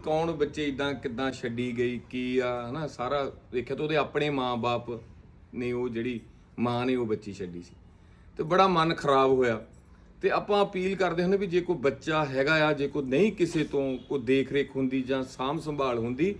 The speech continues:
ਅਸੀਂ ਉਹ ਸਾਡੀ ਸੰਸਥਾ ਨਾਲ ਸੰਪਰਕ ਕਰ ਸਕਦੇ ਹਾਂ, ਜਾਂ ਕੋਈ ਵੀ ਕਿਸੇ ਨਾਲ ਸੰਪਰਕ ਕਰ ਸਕਦੇ ਹਾਂ, ਤੇ ਜਿਹੜੇ ਇੱਦਾਂ ਬੱਚੇ ਨਾ ਰੋਲੇ ਜਾਣ। ਤੇ ਇਸੇ ਤਹਿਤ ਜਿਹੜਾ, ਅ, ਸਾਡੇ ਕੰਧਾਲਾ ਜੱਟਾਂ ਦੇ ਵਿੱਚ ਆਪਾਂ ਖੜੇ ਹਾਂ, ਸਰਾਂ ਦੇ ਲਾਗੇ,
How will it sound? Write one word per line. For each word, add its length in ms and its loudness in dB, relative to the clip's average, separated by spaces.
ਅਸੀਂ 260 0
ਉਹ 120 6
ਸਾਡੀ 240 2
ਸੰਸਥਾ 400 0
ਨਾਲ 160 2
ਸੰਪਰਕ 340 -2
ਕਰ 160 -2
ਸਕਦੇ 360 -2
ਹਾਂ, 80 -2
ਜਾਂ 120 0
ਕੋਈ 240 2
ਵੀ 100 -2
ਕਿਸੇ 300 2
ਨਾਲ 240 0
ਸੰਪਰਕ 400 0
ਕਰ 120 2
ਸਕਦੇ 340 -2
ਹਾਂ, 80 -4
ਤੇ 80 0
ਜਿਹੜੇ 280 2
ਇੱਦਾਂ 280 2
ਬੱਚੇ 320 2
ਨਾ 240 8
ਰੋਲੇ 280 4
ਜਾਣ। 220 -8
ਤੇ 460 8
ਇਸੇ 240 2
ਤਹਿਤ 340 4
ਜਿਹੜਾ, 680 6
ਅ, 40 0
ਸਾਡੇ 260 0
ਕੰਧਾਲਾ 420 4
ਜੱਟਾਂ 300 0
ਦੇ 80 0
ਵਿੱਚ 200 -6
ਆਪਾਂ 220 -2
ਖੜੇ 320 2
ਹਾਂ, 140 -4
ਸਰਾਂ 380 -4
ਦੇ 120 0
ਲਾਗੇ, 360 -4